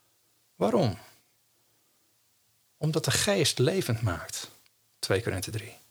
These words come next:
Dat spreekt trouwens ook over het nieuwe verbond, het eeuwige verbond.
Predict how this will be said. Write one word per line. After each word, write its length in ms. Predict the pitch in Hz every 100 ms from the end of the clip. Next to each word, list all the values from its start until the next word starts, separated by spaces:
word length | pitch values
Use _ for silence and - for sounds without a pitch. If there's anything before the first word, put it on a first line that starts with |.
| _ _ _ _ _ _ _ _
Dat 80 | 117
spreekt 220 | - 101
trouwens 260 | 104 101 113
ook 100 | 113
over 140 | 92
het 100 | 90
nieuwe 320 | 113 147 147
verbond, 300 | 117 113 113
het 120 | 101 -
eeuwige 300 | 123 113 110
verbond. 560 | 104 110 98 - -